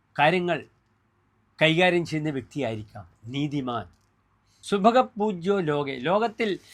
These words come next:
അദ്ദേഹം എല്ലാ സൗഭാഗ്യത്തോടു കൂടിയും ജീവിക്കുന്നു. പൂജ്യ, പൂജനീയമായ അവസ്ഥ അദ്ദേഹത്തിനുണ്ടാകും. സൗഭാഗ്യങ്ങളും മറ്റുള്ളവർ ബഹുമാനിക്കുമെന്ന് പറയുന്നു. ധനികനും നൃപസമ്മതവും രാജാവ് പൂജിക്കുന്ന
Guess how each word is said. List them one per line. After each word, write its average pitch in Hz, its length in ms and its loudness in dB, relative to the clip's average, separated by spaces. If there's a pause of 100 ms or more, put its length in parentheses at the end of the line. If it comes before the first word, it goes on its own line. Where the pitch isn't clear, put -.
(160)
അദ്ദേഹം 185 300 2
എല്ലാ 185 140 4 (100)
സൗഭാഗ്യത്തോടു 180 840 0
കൂടിയും 165 320 -2
ജീവിക്കുന്നു. 117 400 -12 (580)
പൂജ്യ, 208 300 -2 (520)
പൂജനീയമായ 185 680 0 (200)
അവസ്ഥ 160 240 -8 (100)
അദ്ദേഹത്തിനുണ്ടാകും. 123 640 -10 (260)
സൗഭാഗ്യങ്ങളും 165 760 2 (340)
മറ്റുള്ളവർ 156 380 -2 (100)
ബഹുമാനിക്കുമെന്ന് 143 680 -8
പറയുന്നു. 104 320 -20 (420)
ധനികനും 220 520 2 (180)
നൃപസമ്മതവും 214 840 0 (180)
രാജാവ് 220 380 6 (100)
പൂജിക്കുന്ന 202 440 -4